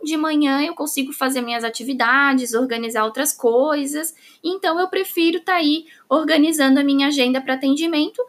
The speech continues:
durante a tarde e a noite.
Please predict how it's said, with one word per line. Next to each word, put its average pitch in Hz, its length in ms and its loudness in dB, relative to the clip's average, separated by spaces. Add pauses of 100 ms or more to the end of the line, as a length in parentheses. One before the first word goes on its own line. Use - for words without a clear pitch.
(180)
durante 330 420 2
a 415 60 -4
tarde 349 420 0 (160)
e 330 100 0
a 392 120 0
noite. 262 720 -2